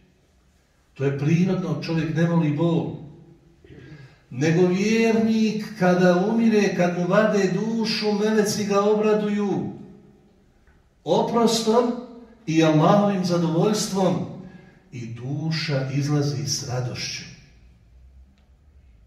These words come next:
Raduje se. Jer je već obradovana prilikom izlaska od meleka smrti da je lijepa i da je čeka oprost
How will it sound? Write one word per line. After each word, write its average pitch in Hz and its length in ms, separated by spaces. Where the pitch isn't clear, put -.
Raduje 214 580
se. - 300
Jer 135 200
je 151 120
već 233 340
obradovana 220 880
prilikom 196 600
izlaska 180 520
od 165 200
meleka 170 380
smrti 160 520
da 147 80
je 139 140
lijepa 180 680
i 135 120
da 143 80
je 143 240
čeka 170 500
oprost - 880